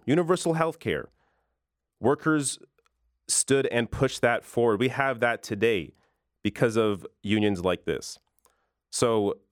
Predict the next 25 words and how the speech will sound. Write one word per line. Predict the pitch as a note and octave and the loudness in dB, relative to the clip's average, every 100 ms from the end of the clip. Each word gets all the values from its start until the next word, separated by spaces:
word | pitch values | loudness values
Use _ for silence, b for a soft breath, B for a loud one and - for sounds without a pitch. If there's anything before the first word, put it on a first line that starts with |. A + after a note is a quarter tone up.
| _ _ - | _ _ -2
all | A#2 F3+ | 0 2
I | |
wanna | F#3 F3+ C#3+ | 0 0 0
do | C#3+ A#2+ | 0 0
is, | G#2 | -2
is | - A2+ - b b b - | -4 -4 -4 b b b -6
have | C#3 - | -4 -4
people | G3 E3+ C#3+ | -6 -2 0
understand | C3 A#2+ - A#2+ A#2+ G#2+ | 0 -2 0 0 2 2
that, | G2 F#2+ - | 2 0 0
you | B2 | 2
know, | B2 | 2
this | C3 - | 0 -2
story | - D3+ D3+ | 0 2 0
has | C3 | -2
sort | - C3 | 0 0
of | A#2 - b b b | -2 -6 b b b
kind | - A2+ | -4 -4
of | A2+ | -2
fallen | C3 A#2+ | 0 2
off | A#2+ - | 0 0
the | G2+ | 0
radar | G#2 A2+ A#2+ A#2+ A#2+ | 2 2 2 0 -2
since | - A2 G2 G#2 | -6 -4 0 0
it, | F#2+ - | 0 -4